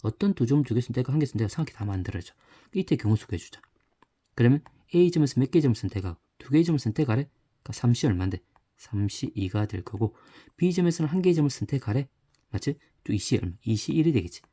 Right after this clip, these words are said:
두 개를 반드시 뭐 해라? 둘 다 연이어서 동시에 일어나니까 곱하는 거란 말이야, 이렇게. 그러면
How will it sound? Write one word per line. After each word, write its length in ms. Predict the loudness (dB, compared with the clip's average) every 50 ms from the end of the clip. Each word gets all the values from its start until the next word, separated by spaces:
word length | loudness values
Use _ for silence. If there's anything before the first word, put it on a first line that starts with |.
| _ _
두 120 | -4 0
개를 140 | 2 2 2
반드시 300 | 0 -2 -4 -2 -2 0
뭐 80 | 0 2
해라? 220 | 2 0 0 -4 _ _ _ _ _ _ _ -6
둘 280 | -2 0 2 2 2
다 240 | 2 0 0 0 2
연이어서 440 | 2 4 6 4 4 2 0 -6 -8 _ _ -10
동시에 460 | -6 -4 -2 -2 -2 0 0 0 0
일어나니까 460 | 2 0 -2 -2 -2 0 0 -2 -4
곱하는 380 | -4 -8 -12 -6 -2 -2 0 0
거란 240 | 0 0 -2 -2
말이야, 180 | -4 -8 -10 -12
이렇게. 180 | -14 -18 -20 -20 _ _ _ _ _ _ _ _ _ _ _ -4
그러면 280 | 0 2 4 4 4